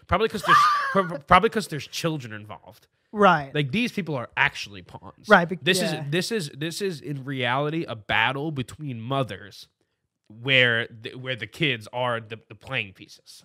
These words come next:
Speaker 1: That's, that's what the whole show is.
Speaker 2: Yeah. Dude, a jealous mom of another mom will drive a family to the ground.
Speaker 1: Yeah.
Speaker 2: The dad will start hating himself, and the kids will start crying, and that mom just wants to beat that other mom, and it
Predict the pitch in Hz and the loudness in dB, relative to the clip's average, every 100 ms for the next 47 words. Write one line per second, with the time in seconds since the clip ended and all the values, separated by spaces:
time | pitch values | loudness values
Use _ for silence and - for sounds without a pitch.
0 | - 127 147 - 123 139 139 - 147 135 | -4 -2 -2 -6 -12 -6 -6 -8 -8 -2
1 | 151 120 - 104 69 - _ - 175 160 | -2 -2 -6 -8 -8 -20 _ -6 -6 -6
2 | 156 _ _ _ _ - 202 180 151 202 | -10 _ _ _ _ 0 0 0 4 4
3 | 240 233 214 202 202 214 220 180 180 185 | 6 2 0 2 4 2 0 -2 -2 0
4 | 190 175 196 202 - 170 160 147 160 151 | 0 0 -2 -4 -8 -6 -6 -6 -8 0
5 | 180 180 170 - 185 165 165 156 156 165 | 0 2 -2 -4 -4 -4 -6 -8 -6 -8
6 | 143 135 139 - _ 104 117 123 _ - | -10 -14 -18 -20 _ -8 -8 -8 _ -8
7 | 165 190 185 190 185 - 196 190 185 196 | -6 0 2 2 0 0 2 4 2 -2
8 | 190 185 180 170 196 180 180 - - 175 | -4 0 0 0 0 -2 -2 -8 -16 -14
9 | 147 - 196 180 180 190 175 - 185 180 | -12 -4 -4 -4 -2 -2 -2 -4 -4 -2
10 | 185 185 160 160 165 170 170 170 147 170 | -2 -4 -4 -8 -8 -6 -6 -6 -8 -8
11 | 160 - 156 170 165 160 151 156 156 151 | -8 -8 -10 -10 -8 -8 -8 -8 -8 -6
12 | 151 135 | -8 -10